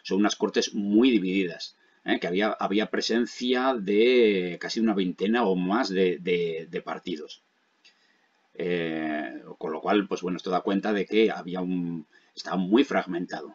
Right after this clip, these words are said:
Claro, tened en cuenta que llevábamos mucho tiempo de, eh, de la dictadura, eh, pues, eh, anteriormente de, de la restauración, y era la primera vez, ¿no? En muchísimos años que había unas elecciones generales por sufragio universal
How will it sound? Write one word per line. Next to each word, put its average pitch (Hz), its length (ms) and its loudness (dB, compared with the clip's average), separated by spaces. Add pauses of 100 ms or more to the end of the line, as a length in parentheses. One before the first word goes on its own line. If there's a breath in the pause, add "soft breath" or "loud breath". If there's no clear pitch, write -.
Claro, 85 160 -4
tened 90 240 -2
en 90 80 -2
cuenta 101 260 0
que 104 200 2
llevábamos 90 420 -2
mucho 90 480 -4
tiempo 107 320 4
de, 87 300 -6 (460 soft breath)
eh, 67 1120 -8 (380)
de 80 520 -12
la 78 100 -6
dictadura, 139 720 4 (320 loud breath)
eh, 98 180 -6
pues, - 180 -12 (100)
eh, 95 240 -6
anteriormente 95 880 0
de, 90 420 0
de 92 140 -2
la 92 100 2
restauración, 123 800 4
y 92 220 -2
era 92 120 -4
la 95 140 2
primera 90 260 0
vez, 110 160 4
¿no? 131 120 2
En 113 60 2
muchísimos 95 460 -2
años 104 240 0
que 90 60 -2
había 87 180 -2
unas 87 200 -4
elecciones 92 580 -4
generales 90 640 -4
por - 140 -12
sufragio - 380 -10
universal 107 540 2